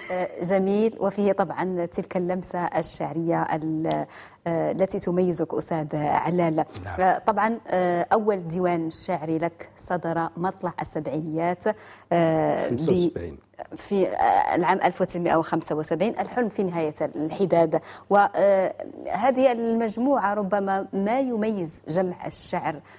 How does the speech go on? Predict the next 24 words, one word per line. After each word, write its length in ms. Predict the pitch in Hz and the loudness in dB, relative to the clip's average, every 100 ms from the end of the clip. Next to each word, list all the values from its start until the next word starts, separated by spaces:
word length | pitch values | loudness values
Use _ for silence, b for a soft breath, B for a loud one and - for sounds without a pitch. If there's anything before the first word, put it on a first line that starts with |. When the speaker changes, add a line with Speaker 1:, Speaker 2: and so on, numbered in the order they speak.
| B - | B -4
Speaker 1:
آه، 280 | 170 170 160 | 0 0 -2
في، 480 | - 190 180 170 165 | 0 2 2 2 2
آه، 220 | 160 151 - B B | 0 -2 -8 B B
مجموعة 1040 | 185 185 175 180 202 196 226 311 190 165 165 - | -4 -4 -2 -2 -2 0 2 2 2 0 0 0
كاملة 380 | 214 233 254 | 0 2 2
هو 180 | 277 262 | 2 4
أنه 520 | 277 - 269 262 254 | 0 2 0 0 0
يضع 260 | 254 262 240 | 2 4 2
كل 180 | - 359 415 | 2 2 2
تجربة 400 | - 240 190 180 - | 0 -4 -2 -2 -2
أمام 260 | 170 165 | -2 -4
القارئ، 460 | 165 - 165 165 - - - b - | -4 -4 -2 -2 -4 -12 -20 b -4
أمام 260 | 185 180 180 | 0 0 -2
قارئ 380 | - 190 - | 0 0 0
الشعر 480 | - - - 185 147 | -4 -6 -6 -4 -6
تحديدًا، 680 | - 165 175 170 165 156 147 | -6 -8 -4 0 0 0 -6
أستاذ 260 | 151 170 156 | -8 -10 -10
علال. 300 | 143 147 135 - - - | -8 -10 -8 -8 -6 0
Speaker 2:
نعم. 460 | 131 160 107 92 82 _ _ - | 4 6 4 -4 -16 _ _ -8
آه، 720 | 110 107 101 98 95 101 107 - - - - 95 - | -2 0 0 -2 -2 -4 -6 -8 -12 -14 -14 -6 0
هذا 360 | 127 143 143 | 4 4 4
أيضًا 360 | 151 127 107 160 | 4 6 6 6
من، 800 | 185 117 110 117 107 104 95 95 | 4 -2 2 4 4 2 -2 -2
آه، 360 | 95 87 85 | -2 -4 -6